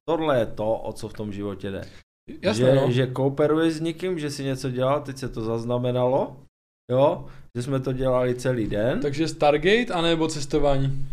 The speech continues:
Speaker 2: eh, raketou?
Speaker 1: Stargate, rozhodně.
Speaker 2: Takže nechci s někým cestovat celý den.
Speaker 1: Tak celý den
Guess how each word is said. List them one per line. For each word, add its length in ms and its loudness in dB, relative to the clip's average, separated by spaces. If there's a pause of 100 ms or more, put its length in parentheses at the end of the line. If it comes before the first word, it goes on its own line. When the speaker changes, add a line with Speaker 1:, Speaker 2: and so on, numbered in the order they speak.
Speaker 2:
eh, 320 0
raketou? 440 -6 (400)
Speaker 1:
Stargate, 840 -4 (680)
rozhodně. 220 -4
Speaker 2:
Takže 180 0
nechci 340 2
s 40 -4
někým 300 0
cestovat 680 2
celý 400 -2
den. 240 2 (2000)
Speaker 1:
Tak 160 -10
celý 360 -4
den 280 -6